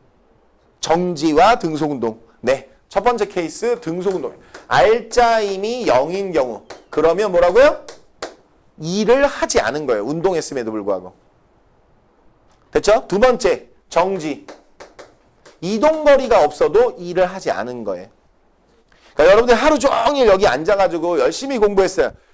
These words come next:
그러면 일상생활에서 뭐라 그래? 열심히 일했다고 할 수 있잖아요. 근데 과학에서는 전혀 일을 하지 않은 겁니다.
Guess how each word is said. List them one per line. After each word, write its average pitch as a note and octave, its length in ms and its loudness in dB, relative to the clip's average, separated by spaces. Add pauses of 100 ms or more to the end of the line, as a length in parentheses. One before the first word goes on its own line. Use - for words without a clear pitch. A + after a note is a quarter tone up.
그러면 G#3 500 2
일상생활에서 A3+ 720 0
뭐라 C3 200 2
그래? A#2 260 0 (300)
열심히 D#3 340 0 (100)
일했다고 C#3 400 0
할 C3 100 0
수 - 100 -10
있잖아요. F2+ 320 -8 (1160)
근데 C3+ 180 -4
과학에서는 C3 640 -6 (920)
전혀 C#3+ 340 -6
일을 A#2 260 -10
하지 C3+ 180 -12
않은 A2+ 240 -14
겁니다. E2+ 380 -18